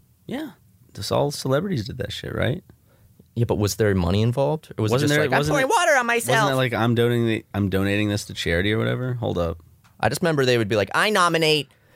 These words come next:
Speaker 1: Did the celebrities not donate money?
Speaker 2: Jonah Hill to pour a bucket of ice cold water on himself and then nominate another celebrity. We got nominated by
Speaker 1: That would
Speaker 2: cold
Speaker 1: be
Speaker 2: ones.
Speaker 1: ridiculous if they did not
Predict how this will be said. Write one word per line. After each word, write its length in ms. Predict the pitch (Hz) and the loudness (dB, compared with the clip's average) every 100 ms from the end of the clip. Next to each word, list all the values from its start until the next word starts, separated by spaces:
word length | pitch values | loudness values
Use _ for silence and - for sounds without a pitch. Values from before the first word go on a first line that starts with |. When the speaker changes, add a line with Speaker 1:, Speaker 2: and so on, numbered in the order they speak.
| _ | _
Speaker 1:
Did 100 | 135 | -2
the 60 | 151 | 0
celebrities 480 | - 185 202 254 214 | 2 4 4 2 2
not 240 | 220 170 | 0 2
donate 400 | 196 220 240 226 | 2 4 2 2
money? 380 | 170 180 220 269 | 0 0 0 0
Speaker 2:
Jonah 300 | 214 240 254 | 2 4 2
Hill 200 | 233 226 | 4 4
to 80 | 196 | 2
pour 260 | - 202 | 0 2
a 60 | 196 | 2
bucket 320 | 202 208 220 | 2 0 0
of 80 | 180 - | 0 2
ice 240 | 220 - | 2 0
cold 260 | - 220 190 | 0 0 2
water 320 | 190 185 170 | 2 4 2
on 120 | 151 | 2
himself 480 | 131 - 156 117 - | 0 0 2 2 2
and 100 | 156 | 0
then 120 | 165 | 2
nominate 400 | 175 175 180 175 | 2 2 2 2
another 300 | 160 170 170 143 | 2 2 2 0
celebrity. 640 | - 151 127 117 110 98 - _ - - - - - - - _ _ _ | 2 2 2 0 -4 -4 -10 _ -20 -20 -20 -20 -20 -20 -20 _ _ _
We 100 | 123 | 0
got 100 | 139 | 0
nominated 460 | 127 123 135 135 131 | 2 2 2 2 2
by 60 | 127 | 2
Speaker 1:
That 100 | 233 | 2
would 60 | |
Speaker 2:
cold 120 | 220 202 | 2 2
Speaker 1:
be 60 | |
Speaker 2:
ones. 140 | 180 156 | 0 0
Speaker 1:
ridiculous 680 | 151 160 - 143 123 - - | 0 0 0 2 2 0 -2
if 160 | 123 123 | -2 2
they 100 | 123 | 0
did 200 | 120 120 | 2 2
not 340 | 120 113 113 | 2 2 0